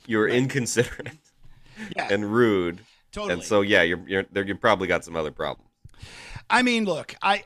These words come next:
Speaker 2: I, looking back, I don't feel good about, like, flipping out and yelling at a person who just started comedy. I, I, man,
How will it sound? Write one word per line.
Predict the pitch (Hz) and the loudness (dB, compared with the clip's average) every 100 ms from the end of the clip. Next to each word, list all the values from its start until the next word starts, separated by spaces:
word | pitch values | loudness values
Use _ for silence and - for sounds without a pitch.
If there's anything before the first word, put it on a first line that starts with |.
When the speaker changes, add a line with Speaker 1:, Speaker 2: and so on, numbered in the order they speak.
| - | -10
Speaker 2:
I, | - 233 | -10 -10
looking | 233 - 240 | -10 -12 -10
back, | 180 175 185 - - | -6 -6 -6 -12 -12
I | 190 208 | -8 -6
don't | 202 | -8
feel | - 175 | -10 -12
good | 151 143 139 | -12 -14 -12
about, | 139 131 123 117 | -10 -8 -6 -4
like, | 135 117 | -4 -4
flipping | - 135 135 117 | -4 -2 0 -2
out | 110 | -2
and | 107 | -2
yelling | 113 110 104 | -4 -4 -6
at | 104 | -6
a | |
person | - 110 110 | -4 -4 -4
who | 104 | -6
just | 90 104 - | -6 -8 -8
started | 107 98 90 | -8 -8 -12
comedy. | 95 92 101 104 110 - - - | -12 -8 -8 -8 -12 -18 -20 -4
I, | 151 175 _ | -2 -2 _
I, | 120 117 - 92 - | -16 -16 -18 -20 -14
man, | 92 85 76 | -10 -10 -10